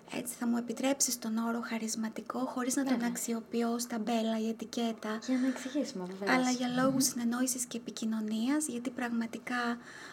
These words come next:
Speaker 1: αυτό που προσπαθούμε να αποφεύγουμε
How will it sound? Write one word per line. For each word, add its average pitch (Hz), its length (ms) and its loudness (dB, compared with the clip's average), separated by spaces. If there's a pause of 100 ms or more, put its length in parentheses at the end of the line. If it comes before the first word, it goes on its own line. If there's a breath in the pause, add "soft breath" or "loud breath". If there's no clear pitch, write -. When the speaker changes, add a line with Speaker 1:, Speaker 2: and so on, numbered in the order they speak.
(140)
Speaker 1:
αυτό 233 220 2
που 254 160 -2 (100)
προσπαθούμε 247 540 4
να 254 140 4
αποφεύγουμε 226 960 0